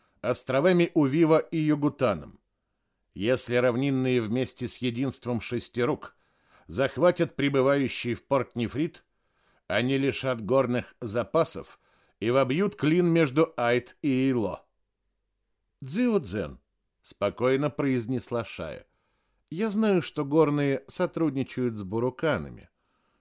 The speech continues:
но до сих пор не осознавала, насколько далеко это зашло и какой ущерб причиняет вашему городу".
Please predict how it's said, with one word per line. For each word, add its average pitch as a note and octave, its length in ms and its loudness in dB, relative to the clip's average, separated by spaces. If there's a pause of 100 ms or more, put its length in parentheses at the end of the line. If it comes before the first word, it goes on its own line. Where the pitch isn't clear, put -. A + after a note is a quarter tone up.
(140)
но D3+ 160 -2
до D3+ 200 -2
сих - 240 -8
пор D#3+ 220 0
не D#3+ 120 0
осознавала, D3+ 800 -2
насколько D#3 760 -4
далеко G2 520 -4
это A#2+ 240 -8
зашло A2 600 -6 (640)
и C#3 80 -10
какой F3 400 -4
ущерб - 560 -6
причиняет A#2+ 640 -4
вашему G2 480 -6
городу". G2 500 -4